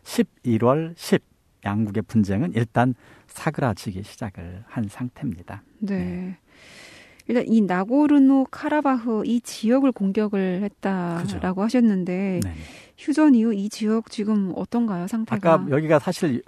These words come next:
Speaker 1: 국제법상 영토는 아제르바이잔 거지만
Speaker 2: 네.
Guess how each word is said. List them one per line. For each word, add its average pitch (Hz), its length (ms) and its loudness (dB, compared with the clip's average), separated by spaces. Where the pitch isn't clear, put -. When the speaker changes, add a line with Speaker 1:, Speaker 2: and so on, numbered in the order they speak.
Speaker 1:
국제법상 - 540 0
영토는 131 440 2
아제르바이잔 120 800 2
거지만 120 560 0
Speaker 2:
네. 180 400 -4